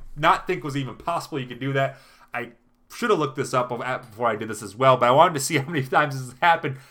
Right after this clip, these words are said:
for an umpire, 'cause I feel like this is a very, very rare accomplishment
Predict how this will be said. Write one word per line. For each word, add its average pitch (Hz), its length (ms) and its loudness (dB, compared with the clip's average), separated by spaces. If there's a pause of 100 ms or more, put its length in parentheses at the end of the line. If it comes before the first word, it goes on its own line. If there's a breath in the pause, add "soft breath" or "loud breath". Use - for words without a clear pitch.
(180 loud breath)
for 220 220 2
an - 60 -4
umpire, 139 420 2
'cause 127 80 -2
I 127 100 0
feel 240 140 -4
like 247 80 -2
this 180 100 -8
is 151 60 -12
a 156 100 0
very, 165 280 0
very 160 260 0
rare 143 300 2
accomplishment 135 720 -2